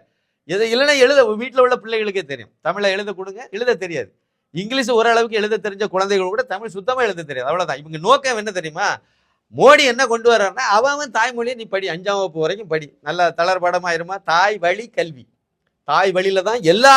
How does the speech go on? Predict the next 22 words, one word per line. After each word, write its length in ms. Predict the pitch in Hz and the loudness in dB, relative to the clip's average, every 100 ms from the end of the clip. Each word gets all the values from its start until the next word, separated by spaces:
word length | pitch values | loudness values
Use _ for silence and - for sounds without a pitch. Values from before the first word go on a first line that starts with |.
| 262 | 6
ம-, 220 | 220 180 | 2 -2
பாடத்தையும் 440 | 175 196 196 196 247 | 2 2 2 -4 -10
நீங்க 140 | 202 180 | -2 0
படிக்கணும் 340 | 208 220 175 | 0 0 -6
அஞ்சாம் 260 | 190 240 226 | -2 2 2
வகுப்பு 220 | 185 165 | 0 -2
வரைக்கும். 300 | 170 165 131 _ _ 120 | -2 -4 -10 _ _ -6
அப்ப 160 | 175 - | -6 -2
தமிழ்ல 340 | 160 214 226 196 | -2 -2 -2 0
ஒரு 140 | 180 | 2
அஸ்திவாரம் 560 | 160 170 240 220 190 160 | 2 0 -2 -2 -2 0
பக்காவா 380 | 185 196 247 254 | 0 2 2 2
கிடைச்சிரும், 380 | 214 185 165 147 160 | 0 -4 -10 -8 0
தாய்மொழியில 560 | 196 233 220 214 220 226 | 2 2 -2 -6 -2 0
ஒரு 80 | 202 | 0
அஸ்திவாரம் 420 | 185 190 220 214 | -2 -2 -6 -4
கிடைச்சிரும். 340 | 170 156 127 110 _ _ 180 | -6 -8 -14 -20 _ _ -2
தமிழனுக்கு 480 | 214 254 233 226 233 | 0 0 0 -2 -2
நமக்கெல்லாம் 460 | 196 202 196 214 | -2 -2 -4 -2
தாய்மொழி 480 | 175 196 220 202 190 - | 4 4 4 -2 -10 -2
தமிழ், 240 | 190 208 165 | 0 0 -2
அதனால 200 | 160 185 | -4 -6